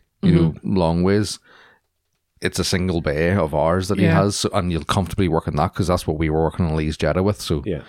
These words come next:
Speaker 1: you'll have no issue at all. What do you say, seven by five?
Speaker 3: Seven by five
Speaker 1: Aye,
Speaker 3: meters.
Speaker 1: a single bay in ours would be seven by eight, or sorry, eight by five. So yeah, you'll have
Speaker 3: I,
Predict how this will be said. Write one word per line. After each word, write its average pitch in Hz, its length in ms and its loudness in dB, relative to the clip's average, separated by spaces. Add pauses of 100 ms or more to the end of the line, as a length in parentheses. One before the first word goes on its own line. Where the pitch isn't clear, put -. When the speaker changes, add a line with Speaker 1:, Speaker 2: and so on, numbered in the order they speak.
Speaker 1:
you'll 90 160 -2
have 82 140 -2
no 85 160 0
issue 92 220 0
at 76 60 -2
all. 78 280 0 (560)
What 104 80 0
do 104 40 0
you 104 60 0
say, 104 140 0
seven 101 340 2
by 131 80 2
five? 135 300 0 (180)
Speaker 3:
Seven 90 240 -4
by 82 40 -2
five 82 200 -2
Speaker 1:
Aye, 80 180 2 (180)
Speaker 3:
meters. - 60 -12 (160)
Speaker 1:
a - 60 -2
single 87 320 0
bay 82 140 0
in 80 80 -2
ours 82 180 0
would 87 100 -6
be 78 280 -4
seven 78 540 -4
by 80 120 -2
eight, 76 520 -4
or 90 120 0
sorry, 76 300 -2 (580)
eight 82 180 -2
by - 80 -4
five. 92 360 0
So 78 260 -2 (160)
yeah, 82 120 0
you'll 78 280 0
have - 140 -12
Speaker 3:
I, 113 120 0